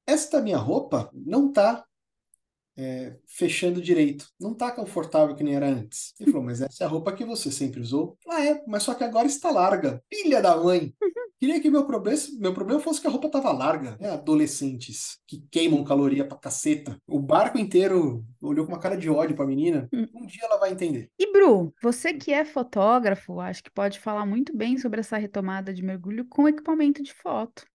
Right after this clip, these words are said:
Speaker 1: Puta, cara. Ó, eu vou deixar a parte de manutenção do equipamento de foto pra depois, tá?
Speaker 2: Uhum.
Speaker 1: Porque aí,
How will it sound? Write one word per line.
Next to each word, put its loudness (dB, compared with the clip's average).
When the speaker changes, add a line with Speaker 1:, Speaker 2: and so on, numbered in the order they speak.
Speaker 1:
Puta, -12
cara. -20
Ó, -4
eu -6
vou -4
deixar -2
a -2
parte -2
de -6
manutenção -2
do -2
equipamento 0
de -6
foto -4
pra -4
depois, -8
tá? -12
Speaker 2:
Uhum. -10
Speaker 1:
Porque -8
aí, 0